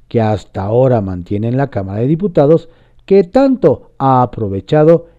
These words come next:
y sigue necesitando el presidente de la República para que pasen todas sus iniciativas. Un agarrón en la Cámara como el de las gubernaturas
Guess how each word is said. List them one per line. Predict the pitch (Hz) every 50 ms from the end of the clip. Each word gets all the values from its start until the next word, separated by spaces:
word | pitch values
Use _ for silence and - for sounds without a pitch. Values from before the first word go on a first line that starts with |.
| _ _ _
y | - 113 110 110 110 110
sigue | 107 - - 170 175 175 175 170 160 135 139 139
necesitando | 127 127 120 101 123 113 110 147 147 - 233 262 254 233 175 139 113 - - - - -
el | 214 208 208 202
presidente | - - 202 202 180 - 185 165 143 127 117 110 - 104
de | 95 90
la | 90 90
República | 87 90 87 - 147 165 170 165 156 - 170 165 151 - - _ _ _ _ - -
para | 113 117 117 120 120 117 117 113 113
que | - 113 110
pasen | - - 160 156 147 - 160 165 165 160 - _ _ _ _ _
todas | - 135 135 143 143 143 143 151 139
sus | - - 139 120 135
iniciativas. | 151 147 151 127 151 156 131 - 101 85 76 71 - - - _ _ _ _ _ _ _ _ _ _ _ _ _ _ _ _ - - _ -
Un | 220 247 254 254 247 226
agarrón | 214 180 165 151 147 147 147 170 180 175
en | 165 156 151
la | 135 127
Cámara | - 151 143 139 131 113 110 101
como | - - 107 107 104 101 95 - _ -
el | 117 104 101 101
de | 98 101
las | 98 95 95 95 90
gubernaturas | 92 98 92 92 95 92 98 104 107 - 254 269 262 240 - -